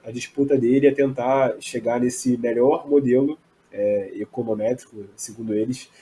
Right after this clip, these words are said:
que consegue alinhar uma inflação baixa com um crescimento saudável ainda, sem gerar um desemprego, é, absurdo pra população. Então, tem essa dificuldade, é, por parte do Banco Central. Os dados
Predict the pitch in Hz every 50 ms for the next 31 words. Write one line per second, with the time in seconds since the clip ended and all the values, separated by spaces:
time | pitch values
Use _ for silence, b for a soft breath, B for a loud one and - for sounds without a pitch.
0 | b b b b b - - - 135 131 127 139 135 143 147 151 151 147 139 123
1 | 117 123 139 139 139 - - 123 120 120 127 127 - 127 110 - - 131 139 139
2 | 139 131 139 139 139 - 139 - 131 127 - 127 123 127 - 120 117 113 110 127
3 | 123 - _ _ - - - 120 123 120 117 117 123 127 131 135 135 127 123 139
4 | 143 156 160 143 - 143 151 160 151 147 131 135 139 135 131 131 131 127 123 127
5 | 123 117 120 123 123 127 127 - b b b b b b b - 113 110 110 110
6 | 110 120 127 123 - - 123 123 127 127 123 - 120 - 131 123 - 127 127 123
7 | - - 98 92 _ _ _ _ _ _ _ _ _ _ _ _ _ _ _ _
8 | - - 123 120 - 131 131 143 143 - 135 131 - 139 139 - - 131 - 131
9 | 120 110 113 131 147 143 131 120 107 101 - - 107 104 104 101 98 - _ -
10 | 101 - 110 113 110 - - 110 113 113 110 - - 117 - - 110 110 123 139
11 | 139 - B B B B B B B B B B - 127 127 127 127 123 131 135
12 | 139 127 - - -